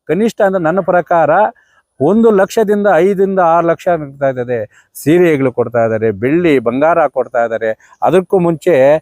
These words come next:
ಈ ಕಣ್ಣಿದ್ದು ಕುರುಡರಾಗಿದ್ದ ಈ ಕಾಂಚನ ಏನಿದೆ, ಈ ಕಾಂಚನ ಇವತ್ತು ಇಡೀ ಒಕ್ಕೂಟದ ವ್ಯವಸ್ಥೆಯನ್ನು ಬುಡಮೇಲು ಮಾಡ್ತಾ ಇದೆ.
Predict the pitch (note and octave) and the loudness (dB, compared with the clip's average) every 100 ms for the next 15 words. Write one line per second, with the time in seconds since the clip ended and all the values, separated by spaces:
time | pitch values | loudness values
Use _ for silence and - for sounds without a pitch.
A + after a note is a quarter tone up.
0 | _ _ B2 D#3+ C#3+ - F3+ G3 F3 F#3+ | _ _ -2 0 0 -2 -2 -2 0 0
1 | F3 E3+ E3+ D#3+ D#3 D3 C#3 - C3+ F3 | 0 0 2 2 0 0 -6 -4 -2 0
2 | - F#3 E3+ D#3 D#3 C#3+ A#2 C3+ - _ | 0 0 2 0 -2 0 2 0 -2 _
3 | _ B2 C#3 - D3+ E3+ E3+ E3 A#2 C3 | _ -4 -4 0 -2 0 0 0 0 -2
4 | D3 _ _ B2 C#3 C3+ D3 B2+ D#3 F#3 | -4 _ _ -2 0 -2 -4 0 2 4
5 | E3 D3 - E3+ D#3 D3+ C3+ C#3 D3+ - | 2 -2 -4 -2 0 0 0 0 -2 -2
6 | C#3+ C#3 B2+ B2 C3+ C3+ B2+ A#2+ A#2 A#2+ | -2 -2 -4 -2 0 0 -2 -4 -4 -4
7 | A2 G#2 A2 | -4 -6 -8